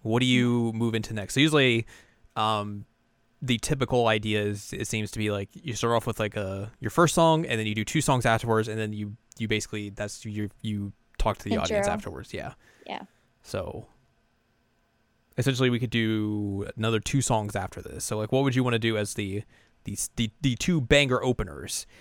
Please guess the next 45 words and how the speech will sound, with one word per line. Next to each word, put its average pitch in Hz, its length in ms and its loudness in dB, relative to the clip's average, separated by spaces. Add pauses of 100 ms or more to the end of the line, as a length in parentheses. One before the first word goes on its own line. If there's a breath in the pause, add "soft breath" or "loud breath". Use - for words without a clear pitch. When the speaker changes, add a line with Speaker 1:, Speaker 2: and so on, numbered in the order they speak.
(140 soft breath)
Speaker 1:
I 151 100 10
think 196 200 10
here 170 480 6
is 120 260 -2
where 117 400 4
you 110 140 -6
slip - 280 -6
in 104 240 -6
Jumping 101 260 -10
Heart - 300 -12 (460)
Speaker 2:
Yeah. 196 300 -4 (220)
Speaker 1:
as 104 140 -2
the 104 80 -6
follow-up. 87 600 -2 (400)
Speaker 2:
Yeah, 196 280 -4
I'm 233 140 -2
sad 240 400 2
'cause 220 160 -2
it 240 80 -4
wouldn't 226 160 -6
have 214 100 -4
the 202 60 -14
Jumping 202 340 -8
Heart 196 160 -6
outfits, 202 500 -6
but 208 160 -6
I 202 120 -4
think 196 300 -12
that 190 260 -8 (420)
Speaker 1:
I - 60 -10
mean, 110 140 -10
Speaker 2:
they 120 100 0
Speaker 1:
they, - 40 -6
Speaker 2:
would. 101 140 -4
Speaker 1:
when's 151 200 2
the 143 40 0
last 127 220 2
time 120 160 0
they've 107 160 0
used 104 260 -8
those? 73 540 -8 (480)
Speaker 2:
They 294 160 2
used 415 280 -2
them, 392 340 -2
um, 294 540 -2